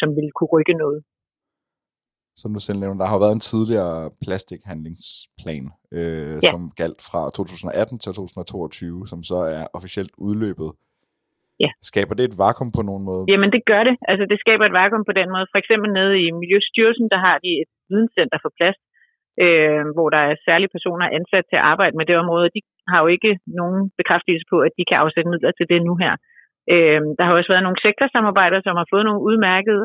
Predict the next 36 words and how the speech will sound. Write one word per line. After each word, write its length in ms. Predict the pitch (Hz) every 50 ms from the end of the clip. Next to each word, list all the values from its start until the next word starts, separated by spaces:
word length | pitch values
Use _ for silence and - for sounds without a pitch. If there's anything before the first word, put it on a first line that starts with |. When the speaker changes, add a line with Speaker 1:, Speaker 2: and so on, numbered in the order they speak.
| - 185
Speaker 1:
resultater, 520 | 175 - 190 180 - 247 240 240 - 254 247 226
men 100 | 190 180 170 165 _ -
som 120 | 170 165 170 175
ikke 140 | - 208 202
er 80 | 180 -
igangsat. 480 | 285 - 285 254 - - 226 214 - _ _ _ _ _ _ _ _ - 180
Øh, 280 | 190 185 175 175 170 160 156 160 165 - _ _ _
de 60 | 214 202 190
hænger 200 | 226 185 143 220 185 151 160
også 160 | 175 220 220 185 - _ 196
nu 60 | 185 180 175 175
her, 100 | 160 - -
så 60 | - 175 165
der 60 | 143 147 175 202
er, 80 | 220 220 190
øh, 120 | 170 165 - - 175
der 60 | 175 -
står 120 | - 233 233
en 140 | 226 214 190
masse, 200 | 180 202 - 226 220 214 214 - 180
øh, 140 | 170 165 160 - -
småting, 360 | 185 190 202 - 233 175 139 - -
som, 140 | 180 170 160 151 156
eller 140 | 147 135 135 - -
store 180 | 190 220 254 - -
ting, 120 | 214 170 - _ _ _ -
som, 140 | 180 165 165 160 156
øh, 140 | 151 147 147 151 -
som 80 | 170 165 165
der 60 | - 139
egentlig 200 | 185 190 180 185 -
kan 120 | 175 - 170
sættes, 240 | 165 151 160 160 - - - -
øh, 120 | 160 151 - - 190
gang 120 | 170 165 185
i, 20 | 180